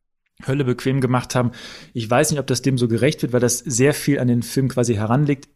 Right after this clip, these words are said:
Ich zumindest in meiner Herangehensweise und Interpretation dieses Films, das, was ich daraus ziehe, das, was ich daran interessant finde, ist genau diese existenzielle Zurechtstutzung, quasi das, das Kahlschoren dessen, was einst der stolze Humanismus verkündete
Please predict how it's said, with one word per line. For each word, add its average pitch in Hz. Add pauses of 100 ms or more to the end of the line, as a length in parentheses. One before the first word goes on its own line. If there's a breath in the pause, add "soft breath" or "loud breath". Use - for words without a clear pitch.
Ich 185
zumindest 120
in 120
meiner 131
Herangehensweise 123
und 117
Interpretation 120
dieses 107
Films, 135
das, 127
was 123
ich -
daraus 113
ziehe, 143
das, 120
was 113
ich 131
daran 113
interessant 123
finde, 127
ist -
genau 123
diese 123 (640 loud breath)
existenzielle 147
Zurechtstutzung, 120
quasi 113
das, 110 (240 loud breath)
das -
Kahlschoren 160
dessen, 143
was 127
einst 131
der 127
stolze 135
Humanismus 127
verkündete 139